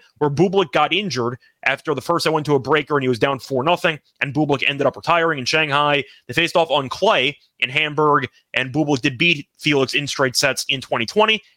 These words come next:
And they faced off in twenty twenty-two in Basel, indoor hard court, and Felix did win that one six two, six three. Now, this is one of those matches,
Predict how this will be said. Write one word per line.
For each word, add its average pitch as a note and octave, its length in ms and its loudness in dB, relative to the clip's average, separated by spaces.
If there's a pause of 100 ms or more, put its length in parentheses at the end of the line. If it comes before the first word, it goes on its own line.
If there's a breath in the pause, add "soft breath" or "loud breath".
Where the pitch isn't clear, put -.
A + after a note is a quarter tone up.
And C#3+ 80 -2
they C#3+ 40 0
faced G3+ 260 0
off G3+ 160 4
in F3 80 -2
twenty F#3 220 -2
twenty-two F3+ 540 0 (640)
in E3 160 0
Basel, D#3 480 0 (220)
indoor D3 360 0
hard E3+ 220 2
court, E3+ 400 4
and D3 180 0
Felix D#3+ 320 0
did D3 120 0
win D3 180 0
that C3+ 160 0
one C3 300 0 (240 soft breath)
six - 260 0
two, D3+ 180 0
six - 300 0
three. A2 400 -6
Now, C#3+ 180 -2
this G3+ 140 -4
is G3 80 -4
one B3 160 4
of - 20 2
those A#3+ 160 2
matches, G3+ 540 0